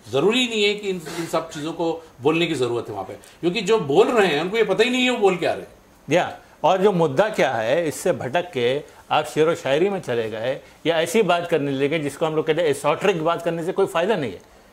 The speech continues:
Speaker 2: तो आप जो, जो हमारे जनता से संबंधित सड़क के मुद्दे हैं,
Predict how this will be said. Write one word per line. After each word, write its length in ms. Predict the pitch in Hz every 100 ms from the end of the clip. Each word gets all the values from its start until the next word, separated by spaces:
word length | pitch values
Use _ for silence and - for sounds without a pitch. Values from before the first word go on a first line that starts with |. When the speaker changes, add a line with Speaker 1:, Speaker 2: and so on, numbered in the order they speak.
| - _ _ _ _ _
Speaker 2:
तो 60 | -
आप 380 | 190 233 165 -
जो, 340 | 143 185 214 156
जो 180 | 139 170
हमारे 640 | 147 127 143 160 143 120 151 131 123 110
जनता 340 | 147 190 254
से 100 | 208
संबंधित 460 | 151 123 120 117 123
सड़क 280 | 151 202 -
के 60 | 123
मुद्दे 300 | 123 107 113
हैं, 280 | 107 143